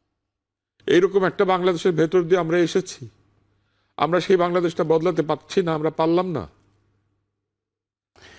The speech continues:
হিংসার বিদ্বেষের মধ্যে দিয়ে বাংলাদেশ সামনের দিকে যাবে,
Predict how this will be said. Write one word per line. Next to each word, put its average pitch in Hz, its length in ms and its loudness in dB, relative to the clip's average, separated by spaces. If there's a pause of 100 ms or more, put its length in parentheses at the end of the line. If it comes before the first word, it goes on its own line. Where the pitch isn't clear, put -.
(160)
হিংসার 190 380 2
বিদ্বেষের 180 440 0
মধ্যে 180 280 0
দিয়ে 185 160 4
বাংলাদেশ 170 440 -2
সামনের 156 280 -4
দিকে 156 160 0
যাবে, 151 340 -4